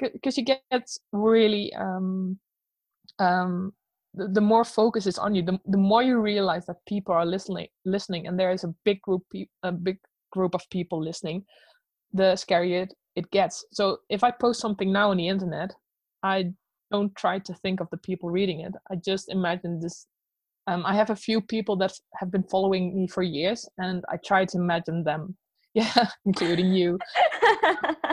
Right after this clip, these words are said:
Speaker 1: I just know there are a few people that will have my back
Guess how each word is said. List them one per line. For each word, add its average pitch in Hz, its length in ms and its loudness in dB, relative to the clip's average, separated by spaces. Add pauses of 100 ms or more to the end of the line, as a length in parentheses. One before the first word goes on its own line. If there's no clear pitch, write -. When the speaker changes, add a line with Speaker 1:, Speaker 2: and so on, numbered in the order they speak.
(140)
Speaker 1:
I 233 100 0
just 311 160 2
know 285 200 4
there 247 160 6
are 254 60 6
a 247 100 -2
few 269 180 4
people 233 300 2
that 202 140 4
will 202 140 4
have 196 240 2
my 190 160 4
back 175 360 0